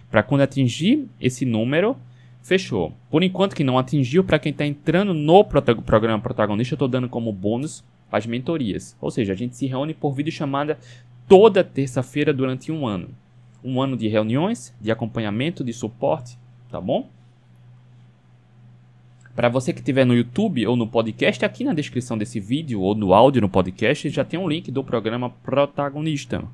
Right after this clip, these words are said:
tá bom? Inclusive lá tem aulas sobre como controlar a ansiedade, a compulsão, o vício do doce, tem o suporte da comunidade, as mentorias e por aí vai.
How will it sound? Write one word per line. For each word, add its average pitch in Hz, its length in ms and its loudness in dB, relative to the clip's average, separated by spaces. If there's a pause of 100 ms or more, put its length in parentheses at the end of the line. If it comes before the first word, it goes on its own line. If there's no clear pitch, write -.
(320)
tá - 120 -12
bom? - 200 6 (4000)
Inclusive 110 460 4
lá 120 140 6
tem 147 160 0
aulas 120 260 6
sobre - 220 -2
como 131 280 -6
controlar 110 400 -4
a - 40 -4
ansiedade, 98 500 0
a - 20 0
compulsão, 101 540 -2
o 90 60 -4
vício 101 200 -6
do 90 120 -2
doce, 98 420 2
tem 95 160 -6
o 95 40 -6
suporte 113 380 -2
da 87 60 -2
comunidade, 90 460 0
as - 80 -10
mentorias 92 560 -8
e 101 60 -10
por 85 140 -10
aí 87 100 -8
vai. - 180 -16